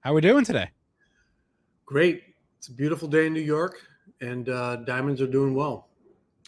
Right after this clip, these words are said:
Speaker 1: Well, let's talk about that. So, uh, as I said, w-,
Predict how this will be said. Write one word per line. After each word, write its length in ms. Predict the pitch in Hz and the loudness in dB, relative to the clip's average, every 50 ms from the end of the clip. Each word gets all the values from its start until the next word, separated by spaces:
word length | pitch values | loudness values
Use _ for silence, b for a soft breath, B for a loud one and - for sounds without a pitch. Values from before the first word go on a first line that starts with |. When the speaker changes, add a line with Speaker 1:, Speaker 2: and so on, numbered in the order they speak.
| b b b b b b b b b b _ _ _ - | b b b b b b b b b b _ _ _ -6
Speaker 1:
Well, 220 | 147 147 160 165 | 0 2 4 4
let's 220 | 170 190 185 - | 6 4 2 2
talk 240 | - - 202 185 - | 2 2 2 2 0
about 240 | - 117 117 95 - | -2 -4 -4 -4 -2
that. 320 | 101 92 87 73 - - | -4 -4 -4 -6 -8 -10
So, 580 | - - - 156 147 143 139 139 135 135 131 135 | -10 -4 2 4 4 6 6 6 6 4 4 2
uh, 260 | 123 135 131 127 127 131 | 0 0 0 0 0 0
as 160 | 143 165 170 | 0 2 2
I 80 | 185 180 | 2 2
said, 180 | - - 202 | 2 2 2
w-, 220 | 165 143 139 147 | 2 0 -2 -6